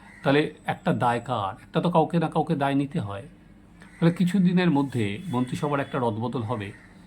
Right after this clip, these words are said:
কারণ, আহ, ইতিমধ্যেই পার্থ ভৌমিক সেচ মন্ত্রী ছিলেন,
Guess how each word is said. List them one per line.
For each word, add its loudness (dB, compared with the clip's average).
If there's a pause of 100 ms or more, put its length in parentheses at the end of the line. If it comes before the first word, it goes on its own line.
(260)
কারণ, 2
আহ, -4 (360)
ইতিমধ্যেই 2 (540)
পার্থ 4
ভৌমিক 0 (160)
সেচ -4
মন্ত্রী -2
ছিলেন, -2